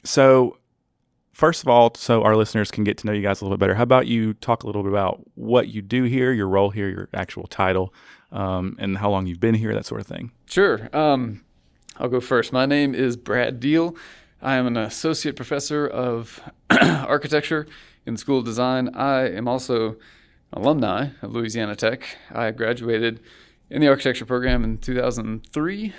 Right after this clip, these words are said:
Speaker 2: and went off and worked in Los Angeles and Houston. Uh, I went to graduate school in Austin, worked there for a few years.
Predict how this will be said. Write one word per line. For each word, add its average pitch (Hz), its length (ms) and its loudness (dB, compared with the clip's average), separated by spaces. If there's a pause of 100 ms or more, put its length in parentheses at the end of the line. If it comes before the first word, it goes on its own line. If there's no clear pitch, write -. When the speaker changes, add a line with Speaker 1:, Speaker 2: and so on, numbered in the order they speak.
(260)
Speaker 2:
and 113 480 -6 (580)
went 127 160 -2
off 120 160 -2
and 113 80 -4
worked 117 240 0
in 113 60 -4
Los 104 240 -4
Angeles 131 540 0
and 101 120 -10
Houston. 120 800 -4
Uh, 104 300 -6
I - 20 -10
went 107 160 -8
to - 60 -10
graduate 107 340 -2
school 107 220 -6
in 78 60 -10
Austin, 113 440 -4
worked 113 180 -16
there 120 160 0
for - 140 -8
a 110 60 -4
few 113 160 -6
years. 113 400 -2